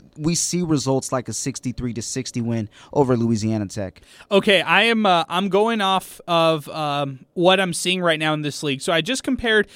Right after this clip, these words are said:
Speaker 2: the backcourts to U tep's back, backcourt if everybody was healthy, right? If, you know, we're playing the ifs game again. But if everybody was healthy, J B, Souley Boum, and Keontae Kennedy, are they better than this backcourt? Because you look at Louisiana Tech,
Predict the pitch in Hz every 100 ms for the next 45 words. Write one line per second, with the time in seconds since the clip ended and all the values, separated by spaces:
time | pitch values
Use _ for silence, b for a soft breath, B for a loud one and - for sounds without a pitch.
0 | B 170 156 165 175 - 160 151 - -
1 | - 175 160 - 147 165 156 151 135 147
2 | 143 143 151 160 156 - 175 170 254 233
3 | 220 208 185 156 - 143 120 123 131 143
4 | 151 175 175 B B B 165 165 160 190
5 | 175 160 160 160 - 147 135 123 127 120
6 | 117 B B 170 160 160 185 196 196 180
7 | - 156 143 156 156 131 165 180 190 170
8 | 165 170 b - 185 196 185 165 170 160
9 | 139 165 156 156 160 151 - 147 139 123
10 | 120 B B 208 262 254 247 294 269 247
11 | 190 196 196 160 - 165 127 165 180 170
12 | 185 220 269 247 190 214 214 214 190 -
13 | 190